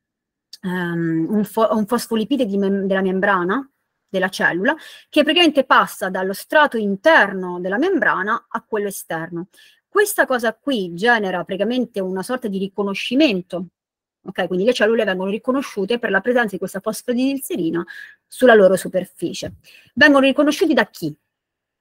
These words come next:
Da alcuni linfociti, ok? Che si attaccano dei recettori e questo innesco tra i linfociti e i recettori praticamente innesca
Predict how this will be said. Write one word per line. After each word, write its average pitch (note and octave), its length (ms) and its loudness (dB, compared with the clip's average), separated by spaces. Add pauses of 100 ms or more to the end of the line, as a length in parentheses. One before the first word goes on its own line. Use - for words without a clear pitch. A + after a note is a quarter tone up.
(440)
Da G#3+ 160 0
alcuni F#3+ 440 -2
linfociti, C#4+ 800 -2 (320)
ok? - 720 -6
Che B3 200 6
si - 160 -2
attaccano G3 720 -2
dei F3+ 140 -2
recettori G#3 760 2 (260)
e C4+ 280 8
questo - 760 2
innesco B3+ 1200 0
tra G#3+ 440 0
i A3+ 120 -10
linfociti A3+ 840 -6
e G#3 160 0
i G#3 40 0
recettori C#4 760 -2 (260)
praticamente C#4+ 840 0
innesca C#4+ 800 -2